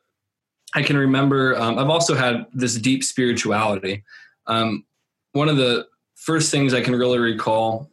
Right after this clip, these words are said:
my aunt committed suicide when I was in, like, fifth or sixth grade. And I can remember walking on this, like, frozen creek by my house and thinking about how when I died, things would be cold and black. I would be completely alone. Um,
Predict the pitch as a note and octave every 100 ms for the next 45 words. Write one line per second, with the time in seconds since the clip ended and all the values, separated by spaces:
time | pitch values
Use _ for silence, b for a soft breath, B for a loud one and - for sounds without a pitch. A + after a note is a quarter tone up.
0 | _ A#2+ A#2 B2+ - B2+ A2+ G#2 - A#2+
1 | A2 A#2 A2+ A2 A2 G#2 G#2 G#2+ G#2 G#2
2 | A#2 A2 G#2+ A2 A2 G#2+ - A2+ A2 G#2+
3 | - A#2 B2+ A#2 A#2+ A#2+ A#2 B B B
4 | B B B B _ A#2+ B2+ - G3 E3
5 | - A#2+ - - B2+ B2+ A#2+ B2 G#2+ -
6 | _ _ _ - - C3 C#3 B2+ G#2 -
7 | B2 A#2+ A2+ A2 A2 G#2 G#2+ G#2+ G#2 A#2
8 | G#2+ B2+ B2 A#2+ G#2+ B2+ A2+ A#2+ C3 B2+
9 | A2+ A2 A2+ G#2 A#2+ A2+ A#2 A2 G#2+ -
10 | G#2+ C3 B2 A2 A2 A2+ A2 G#2+ A2 G#2+
11 | G#2+ G#2 G#2 B2+ B2+ C3+ B2+ A2+ A2 A2
12 | G#2+ G#2+ B B B B - G#2+ G#2+ G#2+
13 | G#2